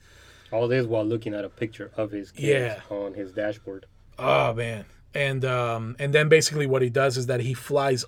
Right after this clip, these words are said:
Speaker 2: up into where the beam comes out of, and he's gonna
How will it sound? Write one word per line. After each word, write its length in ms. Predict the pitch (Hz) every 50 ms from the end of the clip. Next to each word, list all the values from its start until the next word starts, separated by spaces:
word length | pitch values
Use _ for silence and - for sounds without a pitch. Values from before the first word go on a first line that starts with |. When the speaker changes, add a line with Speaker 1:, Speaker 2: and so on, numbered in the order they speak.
| -
Speaker 2:
up 240 | - 151 131 - - - -
into 680 | - 160 165 165 160 - - - 151 131 123 117 113 113 - - - - _ -
where 180 | 143 139 135 131
the 100 | 123 117
beam 320 | 113 127 147 147 139 131
comes 380 | 123 - - 147 147 147 123 -
out 240 | 135 131 135 135 123
of, 280 | 110 107 - - - - - - - - - - - - - - -
and 160 | 139 139 139
he's 120 | 135 127 127
gonna 360 | 143 135 131 127 123 113